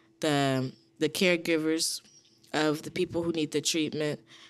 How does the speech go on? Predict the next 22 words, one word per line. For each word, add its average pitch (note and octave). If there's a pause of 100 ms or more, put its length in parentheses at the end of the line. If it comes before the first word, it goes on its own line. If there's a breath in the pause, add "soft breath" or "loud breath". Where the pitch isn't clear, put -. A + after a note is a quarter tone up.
(120)
are D3+
just D3+
more D3
informed, D3
and D3
they C#3+
feel D3+
like C#3
they C#3
have C#3 (420 loud breath)
more D#3
of C#3+
a C#3
support C#3
system C3+ (1040)
in C4+
the A3+
world, D3 (220)
or E3+
just D#3+ (320 loud breath)
in, F3
in F3